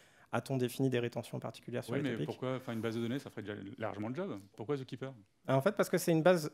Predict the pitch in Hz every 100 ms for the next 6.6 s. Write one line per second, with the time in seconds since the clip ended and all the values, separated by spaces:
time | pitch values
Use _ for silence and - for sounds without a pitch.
0 | - 131 123 120 117 120 - 147 135 -
1 | 151 139 143 151 127 123 - 123 175 143
2 | 151 - _ _ 117 127 - 180 151 120
3 | 135 127 139 143 131 147 139 131 135 139
4 | - - 127 170 - - 120 147 - 127
5 | 120 120 135 139 117 120 127 120 113 -
6 | - 123 147 156 -